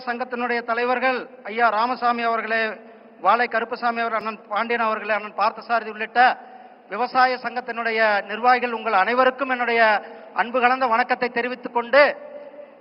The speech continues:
மாண்புமிகு பிரதமர் திரு நரேந்திர மோடிஜி அவர்கள் பீகார்ல மிகப்பெரிய ஒரு வெற்றியை பெற்றுவிட்டு, ஒரு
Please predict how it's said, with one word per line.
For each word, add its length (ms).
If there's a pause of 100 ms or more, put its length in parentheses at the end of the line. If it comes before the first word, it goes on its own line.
(140)
மாண்புமிகு 580 (100)
பிரதமர் 480 (680)
திரு 120 (100)
நரேந்திர 440 (120)
மோடிஜி 340
அவர்கள் 340 (600)
பீகார்ல 540 (640)
மிகப்பெரிய 640 (140)
ஒரு 180
வெற்றியை 400
பெற்றுவிட்டு, 540 (480)
ஒரு 100